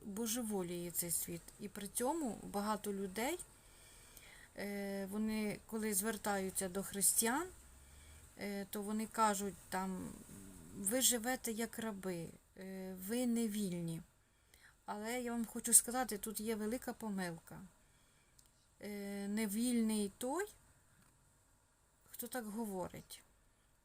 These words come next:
І я вам хочу сказати, що це сьогодні, воно доведено, що світ, він являється невільним. М, і ті самі країни,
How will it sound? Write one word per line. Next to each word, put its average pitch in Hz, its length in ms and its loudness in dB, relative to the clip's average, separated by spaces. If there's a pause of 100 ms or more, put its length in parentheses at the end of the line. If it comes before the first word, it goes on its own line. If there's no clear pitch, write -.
(2000)
І 226 120 -4 (420)
я 240 100 2
вам 247 140 2
хочу 233 220 2
сказати, 240 320 4
що 214 360 0
це 262 220 2
сьогодні, 190 640 2
воно 202 640 -2 (220)
доведено, 180 760 -4 (840)
що - 260 0
світ, 226 420 4
він 208 180 -2
являється 196 680 0
невільним. 180 640 0 (600)
М, 190 680 -8 (120)
і 208 380 -4
ті 233 160 4
самі 196 460 10
країни, 208 680 0